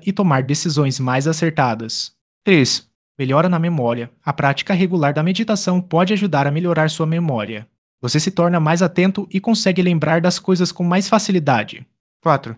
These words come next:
equilíbrio emocional. Meditar pode ajudar a controlar suas emoções. Você se torna mais consciente dos seus sentimentos e aprende a lidar com eles de forma mais saudável.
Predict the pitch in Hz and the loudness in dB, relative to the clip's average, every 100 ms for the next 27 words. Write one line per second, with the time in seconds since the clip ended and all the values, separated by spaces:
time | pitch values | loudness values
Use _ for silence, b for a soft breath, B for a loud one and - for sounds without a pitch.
0 | _ _ _ - 180 165 165 170 170 190 | _ _ _ -10 -2 2 4 4 2 2
1 | 175 117 113 _ - 139 185 170 165 165 | 2 2 -2 _ -4 0 2 2 2 2
2 | 165 165 190 160 156 156 196 202 175 135 | 2 4 4 4 2 2 0 2 4 4
3 | 135 160 151 160 160 156 123 104 - - | 2 0 2 2 0 0 -2 -4 -8 -12
4 | _ _ _ - 131 156 190 180 175 156 | _ _ _ -4 -2 0 0 0 2 0
5 | 151 196 - 240 226 185 175 180 156 156 | 0 -2 0 -2 2 2 2 0 -2 0
6 | 196 185 202 196 180 170 190 190 - - | 0 2 2 2 2 2 2 -2 -4 0
7 | 190 196 170 143 190 202 175 196 196 202 | 0 2 0 2 2 4 4 4 4 4
8 | 208 185 185 180 175 165 170 170 185 170 | 4 2 0 0 0 2 0 0 0 2
9 | 139 107 - 117 | 0 -2 -8 -18